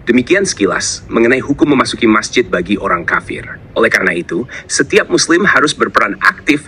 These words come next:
dalam menjaga kehormatan dan kesucian masjid, serta memastikan bahwa masjid tetap menjadi tempat yang damai dan khusyuk untuk beribadah. Adalah rumah Allah yang mulia dan suci, tempat di mana umat Islam berkumpul untuk beribadah,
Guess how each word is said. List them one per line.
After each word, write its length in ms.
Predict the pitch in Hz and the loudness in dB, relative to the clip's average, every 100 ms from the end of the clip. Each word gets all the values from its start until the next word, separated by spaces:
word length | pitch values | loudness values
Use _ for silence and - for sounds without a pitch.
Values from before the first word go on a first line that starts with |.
| - | 0
dalam 240 | 135 131 | 2 6
menjaga 400 | 120 110 123 135 | 4 4 2 0
kehormatan 720 | 127 107 - 113 143 165 156 | 0 0 0 2 2 2 2
dan 160 | 107 104 | 2 0
kesucian 480 | - 117 - 123 110 | -2 -2 0 2 2
masjid, 480 | 95 85 - - - - - - | 0 -2 -2 -4 -6 -18 -18 -6
serta 320 | - 139 - | -4 0 2
memastikan 560 | 120 117 - 151 180 | 4 4 2 2 4
bahwa 240 | 135 110 104 | 4 4 4
masjid 320 | 139 - 165 | 2 0 -2
tetap 560 | - - - - - - | -2 -4 -4 -4 -2 0
menjadi 320 | 120 117 110 | 2 2 2
tempat 320 | - 107 131 | 0 0 0
yang 240 | 107 98 | -2 -2
damai 480 | 98 123 175 220 - | 0 2 2 2 0
dan 160 | - - | -2 -4
khusyuk 640 | - - 196 - 240 - | -4 -2 0 2 0 0
untuk 240 | - 120 - | 0 0 0
beribadah. 560 | 95 82 - - - - - - | -2 -2 -4 -4 -8 -12 -20 -2
Adalah 240 | 113 123 - | 2 2 2
rumah 400 | 120 117 - - | 2 2 2 0
Allah 240 | 127 156 135 | 2 2 2
yang 160 | 101 98 | 0 2
mulia 400 | 107 113 123 117 | 4 4 4 2
dan 160 | 87 | 0
suci, 400 | - 92 - - - - - - | -2 -4 -4 -6 -12 -18 -18 -6
tempat 320 | - - - | -4 -2 -2
di 80 | - | 0
mana 160 | - - | 0 2
umat 240 | - - | 2 2
Islam 400 | - - 160 190 | 0 0 0 2
berkumpul 480 | 110 - 139 147 175 | 0 0 0 2 2
untuk 240 | 110 - | 2 -2
beribadah, 560 | - 92 82 131 165 165 | -2 -2 0 0 0 -2